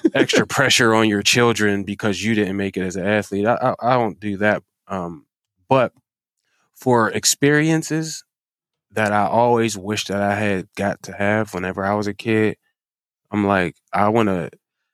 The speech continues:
Speaker 2: I wanna see the joy on my child's face that I never got to have on my own face. And I ain't blaming
Speaker 1: Yeah.
Speaker 2: no one for that. You know, I'm just saying it just didn't, wasn't in the cards for me as a kid. But I know now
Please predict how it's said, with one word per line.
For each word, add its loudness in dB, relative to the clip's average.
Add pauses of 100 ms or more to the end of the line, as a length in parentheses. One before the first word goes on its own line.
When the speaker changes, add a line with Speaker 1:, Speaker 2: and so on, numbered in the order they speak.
(240)
Speaker 2:
I 2
wanna 4
see 0
the 0
joy 0
on 2
my 0
child's 0
face -6
that -6
I 0
never -4
got -6
to -8
have -4
on -10
my -6
own -10
face. -12 (180)
And -6
I 2
ain't 2
blaming 4
Speaker 1:
Yeah. 2
Speaker 2:
no 2
one 0
for 0
that. 2 (180)
You -16
know, -6
I'm -4
just -6
saying 2
it -2
just -2
didn't, 0
wasn't -2
in -2
the -2
cards -2
for -6
me 0
as -4
a -8
kid. -4 (540)
But 0
I 4
know 2
now 0